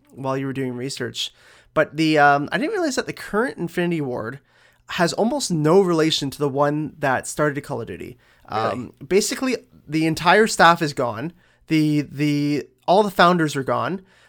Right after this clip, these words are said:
Speaker 1: uh, because they got in this big lawsuit with, um, with Activision because of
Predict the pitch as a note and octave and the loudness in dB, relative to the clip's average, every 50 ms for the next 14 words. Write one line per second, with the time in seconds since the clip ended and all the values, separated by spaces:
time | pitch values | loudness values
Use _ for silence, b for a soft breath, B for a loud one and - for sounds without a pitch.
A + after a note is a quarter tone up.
0 | b b b C#3+ C#3+ C#3 C#3 C3+ C3+ B2 A2+ C#3+ - E3 C#3+ C#3 B2+ D3 D3 D3+ | b b b 2 4 4 4 4 2 0 -2 -4 -2 -2 -2 0 2 2 2 4
1 | D3 D3 C3+ C#3+ C#3 C#3 G#2 - C#3 C3+ B2+ B2 B2+ B2+ - C3 B2 - D3 E3 | 2 0 0 0 0 0 0 0 -2 -4 -4 -6 -8 -8 -8 -8 -6 -2 2 4
2 | F3+ F#3 F3+ - - F#3 F3+ F3+ F3+ - - B2+ B2+ B2 B2 - - B2+ B2+ B2 | 6 6 4 4 2 2 2 2 2 0 -4 -4 -4 -4 -4 -4 -4 -2 -2 -2
3 | B2+ B2 F2 A#2+ B2 C#3 C3+ C#3 - - C3+ C3+ C3+ B2+ C3+ C3+ C3+ C3+ C3+ C#3 | -4 -6 -8 -6 -2 0 0 0 -2 -4 -4 -4 -4 -4 -4 -6 -6 -6 -8 -10
4 | - b b b b b b b C#3 C3 - D3+ C3 C#3+ C#3+ C3 A#2+ | -12 b b b b b b b -8 -4 -2 -2 -2 0 -2 -2 -4